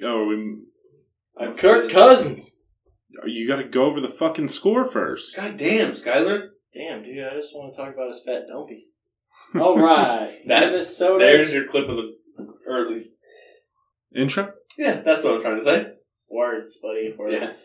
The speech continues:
Speaker 2: <laughs> listen.
Speaker 3: All right. Minnesota beats Washington twenty to seventeen. Vikings sneaky seven and one. I say that every week. Like, I don't know why. But anyways, Washington four and five.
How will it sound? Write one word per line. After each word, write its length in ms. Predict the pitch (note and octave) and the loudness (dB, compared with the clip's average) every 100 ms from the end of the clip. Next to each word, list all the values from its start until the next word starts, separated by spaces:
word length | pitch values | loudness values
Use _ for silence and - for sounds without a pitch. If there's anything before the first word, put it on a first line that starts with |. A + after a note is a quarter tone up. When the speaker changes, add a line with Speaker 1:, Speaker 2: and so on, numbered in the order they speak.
| - | -12
Speaker 2:
<laughs> 60 | C#3+ | -10
listen. 560 | - - - E3+ - - | -8 -10 -8 -10 -10 -2
Speaker 3:
All 320 | G#3+ A#3+ G3+ | 4 6 6
right. 260 | D#3+ C#3 - | 4 2 0
Minnesota 540 | A#3+ A3+ - A3+ E3 | 0 0 0 2 2
beats 280 | E3 G#3 - | -2 -8 -6
Washington 680 | F3 F3 E3 - D3+ A#2 A2 | 4 4 4 -6 -8 -10 -12
twenty 240 | E3+ F3 D3 | -6 -4 -4
to 80 | - | -6
seventeen. 600 | E3 D3+ C3 C#3+ A#2 G#2+ | -6 -6 -6 -10 -8 -2
Vikings 640 | D3+ C#3+ A#2 G#2 - - | -2 -2 -10 -14 -14 -14
sneaky 520 | D#3 E3 D#3+ C3 A2 | -8 -8 -8 -10 -12
seven 440 | - - D#3+ C#3+ C#3 | -10 -2 0 0 -4
and 120 | C#3 | 0
one. 380 | D#3+ E3+ F3+ F3+ - | 0 0 -4 -10 -12
I 40 | A2+ | -14
say 240 | - C3 | -12 -10
that 180 | B2+ A2+ | -8 -8
every 280 | A#2 A2+ G#2 | -10 -10 -12
week. 240 | G#2+ G#2+ - | -12 -12 -14
Like, 160 | A#2 - _ _ - | -18 -20 _ _ -20
I 40 | |
don't 200 | - - | -20 -20
know 100 | - | -20
why. 260 | - - - - | -18 -18 -16 -8
But 160 | C#3 | -6
anyways, 520 | F#3+ F3+ C#3+ D#3+ D#3+ D#3+ | -4 0 2 4 2 2
Washington 540 | F3+ E3+ - D#3+ D#3 | 2 2 -2 -6 -6
four 220 | D#3+ D#3 | -4 -4
and 80 | C#3 | -2
five. 300 | C3 A2 | -4 -4